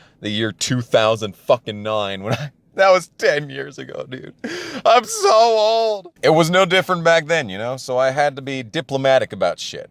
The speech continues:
Well, the thing is, is that literally the opposite of diplomacy is what you get in football, and I was wholly unprepared for that.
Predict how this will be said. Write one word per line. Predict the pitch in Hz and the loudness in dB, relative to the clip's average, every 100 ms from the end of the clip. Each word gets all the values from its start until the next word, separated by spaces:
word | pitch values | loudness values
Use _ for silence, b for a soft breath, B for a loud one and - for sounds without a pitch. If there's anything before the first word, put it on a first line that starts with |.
| - | -4
Well, | 123 139 | 0 0
the | 131 | 0
thing | 143 156 | -2 0
is, | 151 139 131 | 2 0 0
is | 113 104 | -4 2
that | 120 123 - | 2 2 -4
literally | 117 185 190 175 160 | -2 2 4 4 2
the | 131 143 | -2 -6
opposite | 117 143 127 131 135 | 2 2 2 -10 -8
of | 123 95 | -8 -10
diplomacy | - - 120 101 - 92 | -14 -6 -6 -6 -14 -14
is | 90 82 | -14 -12
what | 110 | -12
you | 95 | -8
get | 104 101 | -6 -6
in | 87 | -6
football, | 104 85 87 82 82 | -10 -6 -4 -2 -2
and | 90 95 | -2 0
I | 107 | 0
was | 101 - _ _ | 0 -6 _ _
wholly | - 262 220 135 | 0 2 2 0
unprepared | 107 95 85 95 82 | -6 -8 -14 -10 -10
for | 87 | -12
that. | 82 82 | -16 -16